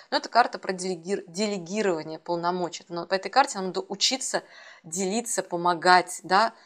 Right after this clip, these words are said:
эм, что-то, вот потому что сам ему тяжело. Он, конечно, он их дотащит, он донесет, потому что он на себя взвалил огромное количество действий. Да, непосильная ноша, но он тянет. Взялся за гуш, не говори, что не душ,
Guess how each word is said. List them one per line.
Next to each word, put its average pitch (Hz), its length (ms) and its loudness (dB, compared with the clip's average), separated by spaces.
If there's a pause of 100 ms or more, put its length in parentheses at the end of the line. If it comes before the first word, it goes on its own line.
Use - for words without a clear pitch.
(180)
эм, 165 500 -4
что-то, 220 340 -4
вот 196 180 -6
потому 196 160 0
что 190 120 -4
сам 269 440 6
ему 202 200 -2
тяжело. 202 440 -2
Он, 160 80 -4
конечно, 330 280 0
он 277 60 -2
их 214 80 -4
дотащит, - 680 2 (420)
он 196 120 -2
донесет, 220 540 0 (260)
потому 196 140 0
что 220 140 0
он 226 80 0
на 220 60 -2
себя 214 260 4
взвалил 214 520 2 (240)
огромное 226 440 4
количество 196 460 -4
действий. 175 440 -2
Да, 262 140 8
непосильная 196 640 -2
ноша, 226 340 -2
но 196 120 -2
он 214 120 -4
тянет. 160 520 -4 (420)
Взялся 240 300 6
за 208 140 2
гуш, 311 280 -2
не 208 80 -4
говори, 190 280 -2
что 214 200 -6
не 196 120 -4
душ, 160 340 -8